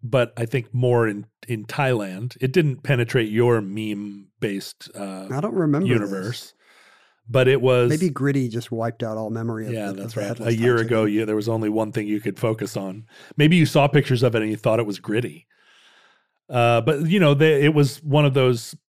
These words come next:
Speaker 1: memes where the little video of the chicken generated four hundred thousand views in the first hour.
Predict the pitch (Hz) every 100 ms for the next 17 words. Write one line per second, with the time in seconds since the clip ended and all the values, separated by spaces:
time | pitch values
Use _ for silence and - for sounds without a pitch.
0 | - 135 143 135 131 117 120 120 120 120
1 | 123 127 127 113 120 117 117 113 113 107
2 | 113 107 139 - 117 113 117 117 _ _
3 | _ _ - 127 113 113 113 110 127 113
4 | 113 107 - 110 107 107 107 107 _ _
5 | 117 117 113 113 110 113 110 110 113 104
6 | - 92 90 90